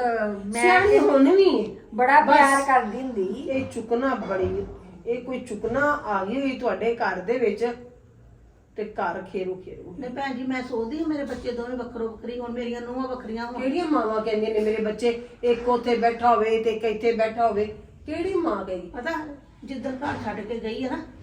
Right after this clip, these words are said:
Speaker 3: ਕਿੰਨਾ ਮੈਂ ਰੋਈ ਆ, ਕਿੰਨਾ ਇਹਨਾਂ ਨੂੰ ਸਮਝਾਇਆ ਵੀ "ਪੁੱਤ ਆਉਂਦੀ ਜਾਂਦੀ ਰਹੀ।"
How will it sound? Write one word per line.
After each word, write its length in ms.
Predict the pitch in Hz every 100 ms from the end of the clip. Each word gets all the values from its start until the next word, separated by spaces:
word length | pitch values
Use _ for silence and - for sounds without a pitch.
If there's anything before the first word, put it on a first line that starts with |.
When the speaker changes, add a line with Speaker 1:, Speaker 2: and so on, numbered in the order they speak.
| - - 302
Speaker 3:
ਕਿੰਨਾ 320 | 294 302 330
ਮੈਂ 160 | 339
ਰੋਈ 340 | 285 226 226 226
ਆ, 40 |
ਕਿੰਨਾ 320 | - 302 311
ਇਹਨਾਂ 240 | 330 330 320
ਨੂੰ 80 | 311
ਸਮਝਾਇਆ 420 | 302 285 262 214
ਵੀ 120 | 285
"ਪੁੱਤ 280 | 285 311 320
ਆਉਂਦੀ 300 | 311 285 311
ਜਾਂਦੀ 360 | 294 262 262 254
ਰਹੀ।" 260 | 269 285